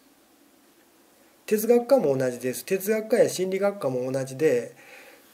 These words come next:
哲学科だったら、まあ、ヘーゲルあたりにしましょうか。それの、まあ、ドイツ語が読めるってことが前提として、それを一回のゼミで一ページ半ぐらい訳して、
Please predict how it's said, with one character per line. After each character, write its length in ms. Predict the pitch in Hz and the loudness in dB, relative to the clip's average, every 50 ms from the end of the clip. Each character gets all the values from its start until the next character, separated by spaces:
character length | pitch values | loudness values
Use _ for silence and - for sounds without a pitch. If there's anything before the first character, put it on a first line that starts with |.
| - - - | -20 -12 -8
哲 240 | - 175 175 190 190 | -6 -4 -2 0 0
学 140 | 190 180 | 0 0
科 140 | 185 190 185 | 2 2 2
だ 100 | 170 143 | 2 2
っ 100 | 139 - | -2 -4
た 120 | - 131 127 | -6 -4 -2
ら、 280 | 135 147 - - - - - - - _ _ _ - | -2 -2 -4 -4 -6 -14 -20 -20 -20 _ _ _ -6
ま 220 | 165 151 127 123 | -6 -6 -4 -6
あ、 60 | - - - - _ - - | -8 -12 -18 -20 _ -16 -6
ヘ 160 | - 160 156 | -4 -2 0
ー 20 | |
ゲ 100 | 147 147 | 0 0
ル 80 | 147 143 | 0 0
あ 60 | 139 | 2
た 120 | 135 139 | 2 0
り 80 | 127 123 | 0 0
に 120 | 120 117 | -4 -8
し 120 | - - 131 | -10 -8 -8
ま 100 | 127 117 | -8 -6
し 100 | - 139 | -6 -8
ょ 40 | 120 | -8
う 20 | |
か。 380 | - - 127 139 175 208 202 - - - _ _ _ _ _ 165 | -8 -6 -4 -4 -4 -4 -8 -14 -20 -20 _ _ _ _ _ -6
そ 140 | - 170 165 | 0 2 4
れ 100 | 160 160 | 4 4
の、 400 | 175 190 165 127 120 120 - - - | 4 4 4 4 4 0 -6 -10 -8
ま 80 | 151 139 | -8 -6
あ、 20 | |
ド 180 | 135 131 151 156 | -2 0 0 0
イ 60 | 151 | 0
ツ 140 | 151 - 160 | 0 -2 -2
語 80 | 151 147 | 0 0
が 100 | 160 151 | 0 0
読 160 | 143 139 156 | 0 0 0
め 80 | 175 | 0
る 80 | 175 165 | 0 0
っ 40 | 165 | -2
て 200 | 165 - 147 131 | -2 -2 -4 -2
こ 120 | 123 139 | -2 -2
と 120 | 135 135 120 | -4 -4 -8
が 80 | 120 | -8
前 220 | 117 131 127 123 120 | -8 -8 -8 -8 -8
提 200 | - - 127 127 | -6 -4 -4 -4
と 120 | 131 143 | -4 -4
し 80 | 127 - | -6 -6
て、 420 | - - 143 135 120 120 - - - - - - - - - - | -4 -2 -2 -2 -2 -2 -6 -12 -18 -20 -20 -20 -20 -20 -20 -20
そ 160 | - - 160 | -4 -2 2
れ 100 | 156 160 | 2 4
を 320 | 175 165 135 127 120 - - - _ | 6 6 4 4 0 -4 -10 -16 _
一 120 | - 165 135 - - | -14 -14 -14 -12 0
回 180 | - 180 170 147 | 2 4 4 4
の 120 | 131 123 | 2 0
ゼ 160 | 117 143 143 | 0 0 0
ミ 100 | 127 120 | 0 -2
で 320 | 117 135 131 123 120 - - - _ _ _ - | -2 -2 -2 -2 -2 -4 -8 -14 _ _ _ -10
一 80 | 151 | -10
ペ 280 | 131 139 - 165 151 143 | -10 -4 0 2 2 2
ー 0 | |
ジ 260 | 131 139 139 139 139 | 2 -2 -2 -2 -4
半 260 | 135 135 - 156 143 135 | -4 -4 -6 -4 -4 -2
ぐ 120 | 127 131 | -2 -2
ら 180 | 127 120 120 120 | -2 -2 -4 -8
い 100 | 123 - - - - - - - - _ _ - | -10 -12 -18 -20 -20 -20 -20 -20 -20 _ _ -8
訳 240 | 147 139 135 139 160 | -8 -8 -4 -4 -4
し 80 | - - | -6 -6
て、 460 | - - 180 156 131 120 110 - - | -2 2 2 4 4 2 -2 -6 -10